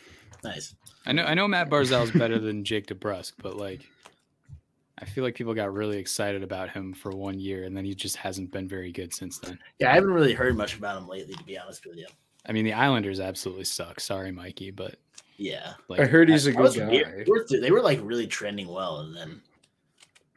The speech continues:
Speaker 2: I w-, uh, I
Speaker 1: Yeah.
Speaker 2: picked
Speaker 1: I mean,
Speaker 2: them
Speaker 1: granted,
Speaker 2: to,
Speaker 1: the covid and the
Speaker 2: I,
Speaker 1: whole, they
Speaker 2: I
Speaker 1: had a
Speaker 2: picked
Speaker 1: tough
Speaker 2: them to be
Speaker 1: season, but
Speaker 2: the, uh, East representative in the Stanley Cup final. <laughs>
Speaker 1: Yeah, I think I may have too. Um, again, they, they have had a, a pretty tough season as far as, like, covid and stuff goes, though. I know they,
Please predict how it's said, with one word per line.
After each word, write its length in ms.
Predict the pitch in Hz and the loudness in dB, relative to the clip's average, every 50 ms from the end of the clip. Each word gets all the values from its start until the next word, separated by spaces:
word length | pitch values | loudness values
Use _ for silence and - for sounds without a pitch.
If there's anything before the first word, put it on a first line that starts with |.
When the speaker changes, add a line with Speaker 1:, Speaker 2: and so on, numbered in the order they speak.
| _ _ - | _ _ -4
Speaker 2:
I 100 | 117 117 | -2 -2
w-, 240 | 110 110 120 131 135 | 0 0 -2 -2 -2
uh, 200 | 135 131 131 120 120 - - | -2 -4 -4 -6 -6 -2 0
I 80 | 113 123 | 2 2
Speaker 1:
Yeah. 60 | 123 - - - | 2 0 -6 -2
Speaker 2:
picked 220 | - 147 139 - | 2 2 2 4
Speaker 1:
I 40 | 143 | 6
mean, 80 | 160 156 | 6 6
Speaker 2:
them 60 | 143 | 8
Speaker 1:
granted, 220 | 135 143 135 131 127 | 8 8 6 6 6
Speaker 2:
to, 100 | 123 120 | 4 2
Speaker 1:
the 120 | 113 - - - - | -2 -6 -6 -4 -2
covid 380 | 117 113 101 104 101 98 92 | -2 0 0 0 0 0 -2
and 120 | 95 95 92 | -4 -6 -6
the 100 | 92 92 | -2 0
Speaker 2:
I, 100 | - 131 | 2 2
Speaker 1:
whole, 100 | 131 104 | 2 2
they 100 | 120 131 | 4 4
Speaker 2:
I 40 | 147 | 6
Speaker 1:
had 100 | 143 131 | 6 6
a 40 | |
Speaker 2:
picked 160 | 120 143 139 - | 4 4 4 4
Speaker 1:
tough 100 | 151 143 | 4 4
Speaker 2:
them 80 | 135 | 4
to 100 | 131 143 | 4 2
be 220 | 127 120 127 127 127 | 2 4 4 2 2
Speaker 1:
season, 20 | |
but 60 | 120 | 4
Speaker 2:
the, 340 | 131 127 120 120 120 117 117 | 2 2 2 2 2 2 2
uh, 220 | 117 113 113 110 104 - _ _ _ _ | 2 2 0 -2 -6 -8 _ _ _ _
East 320 | - 120 123 127 - - | -6 -2 -2 -2 -2 -2
representative 760 | - 123 120 120 - 113 107 113 110 117 120 113 113 104 101 104 | -2 -2 -2 0 0 0 2 2 2 2 2 2 0 -2 -2 -4
in 80 | 104 | -4
the 80 | 104 101 | -4 -4
Stanley 360 | - - 120 110 110 104 98 | -2 -2 0 0 -2 -2 -4
Cup 160 | - 113 104 | -6 -6 -8
final. 380 | - - 117 117 117 98 104 107 - | -6 -4 -4 -4 -2 -2 -4 -4 -6
<laughs> 40 | - - _ _ _ _ _ _ _ - - - | -8 -16 _ _ _ _ _ _ _ -16 -14 -6
Speaker 1:
Yeah, 140 | - 117 95 | -4 -2 0
I 40 | 101 | 0
think 120 | 131 143 | 0 0
I 80 | 135 101 | -2 -4
may 140 | 92 92 90 | -6 -6 -8
have 100 | 92 87 | -8 -8
too. 240 | - 110 98 90 78 - _ _ - _ _ _ _ _ _ - | -6 -6 -6 -6 -8 -12 _ _ -20 _ _ _ _ _ _ -4
Um, 520 | - 113 113 110 107 104 98 98 98 - _ _ _ _ _ - | 0 2 2 2 2 0 0 -2 -6 -8 _ _ _ _ _ 2
again, 280 | 147 156 156 160 151 | 4 6 8 8 8
they, 140 | 139 135 156 | 8 6 6
they 220 | 156 147 156 180 175 | 6 8 6 6 8
have 200 | 190 180 165 135 | 8 6 4 4
had 220 | 135 123 120 113 | 4 4 4 4
a, 260 | 107 101 98 87 80 - | 4 2 0 -2 -6 -8
a 200 | - 104 101 95 87 - - _ _ _ _ - _ _ _ _ _ - | -6 -4 -4 -4 -6 -10 -16 _ _ _ _ -20 _ _ _ _ _ -4
pretty 240 | - 139 120 - | -2 -2 -2 -2
tough 240 | - - 113 107 - | -4 -6 -6 -6 -6
season 280 | - - 104 98 104 98 | -6 -8 -6 -6 -6 -8
as 120 | 95 - | -8 -10
far 220 | - - 87 82 87 | -8 -8 -6 -6 -6
as, 140 | 87 - | -8 -10
like, 160 | 80 85 - - | -10 -12 -12 -12
covid 300 | - 92 90 82 80 85 | -12 -12 -10 -10 -10 -10
and 140 | 87 85 | -10 -12
stuff 260 | - - - 92 - - | -12 -10 -12 -12 -12 -10
goes, 260 | 80 73 - 156 - | -10 -10 -10 -10 -10
though. 280 | - 85 82 92 92 98 | -12 -10 -10 -10 -10 -10
I 100 | 95 104 | -10 -10
know 140 | 98 95 95 | -8 -8 -6
they, 300 | 90 92 92 92 90 - | -6 -4 -4 -4 -6 -8